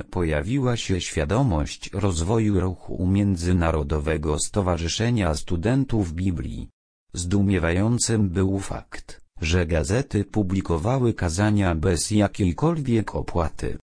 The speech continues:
Jedynym kosztem dla Towarzystwa Biblijnego i Traktatowego Strażnica był koszt telegrafowania ostatnich kazań z miejsc podróży pastora do danej agencji prasowej,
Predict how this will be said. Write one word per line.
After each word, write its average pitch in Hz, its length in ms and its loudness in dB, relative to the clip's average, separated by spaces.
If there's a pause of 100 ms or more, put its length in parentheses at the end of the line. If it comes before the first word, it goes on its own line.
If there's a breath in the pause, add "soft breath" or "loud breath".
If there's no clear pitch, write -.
(220)
Jedynym 87 640 2
kosztem 123 640 0
dla 80 220 0
Towarzystwa 85 920 -2
Biblijnego 95 840 0
i 98 200 -4
Traktatowego 80 1000 -2
Strażnica 95 880 -2
był 87 280 0
koszt - 480 -4
telegrafowania 95 1000 0
ostatnich - 760 0
kazań 95 680 0
z 85 140 -6
miejsc 113 560 2
podróży 78 680 -2
pastora 85 640 0
do 82 200 0
danej 85 500 2
agencji 113 680 0
prasowej, 65 760 -2